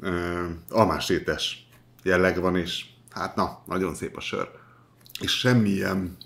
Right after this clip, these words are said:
szintetikus mellékízet, szóval ha valaki tud pasztőrözni, igazából érdemes, a pasztőrözés nem feltétlen öli meg az ízt, hiszen hát az almás rétes is bekerül a sütőbe, és ha jól van megcsinálva, ugyanez a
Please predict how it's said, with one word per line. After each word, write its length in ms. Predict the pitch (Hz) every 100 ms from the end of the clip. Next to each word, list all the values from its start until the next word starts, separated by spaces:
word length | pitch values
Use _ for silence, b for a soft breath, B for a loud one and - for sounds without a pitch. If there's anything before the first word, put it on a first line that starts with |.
| - _ - -
szintetikus 720 | - 117 104 - - 92 -
mellékízet, 680 | 107 101 98 107 98 110 -
szóval 220 | 107 98
ha 80 | 101
valaki 300 | 123 - 101
tud 200 | 113 -
pasztőrözni, 800 | 107 107 - 110 104 98 107 - B B B B
igazából 480 | 123 113 95 101 117
érdemes, 420 | 127 95 92 -
a 40 | -
pasztőrözés 640 | 98 - 117 104 113 104
nem 180 | 131 131
feltétlen 540 | 127 87 87 85 85 85
öli 140 | 87
meg 200 | 82 80
az 140 | 78 80
ízt, 460 | 95 123 135 - - - -
hiszen 380 | 104 113 107 107 101 B B B
hát 120 | - 90
az 60 |
almás 400 | 110 101 92 -
rétes 360 | 101 87 92 92
is 200 | 92 -
bekerül 400 | 101 - 85 85
a 40 |
sütőbe, 800 | 85 98 92 104 98 107 113 - - - _ _ _ _ -
és 180 | - 92
ha 80 | 92
jól 180 | 95 98
van 120 | 92
megcsinálva, 680 | 85 90 87 - 95 87 90
ugyanez 480 | 90 95 90 82 78
a 180 | 82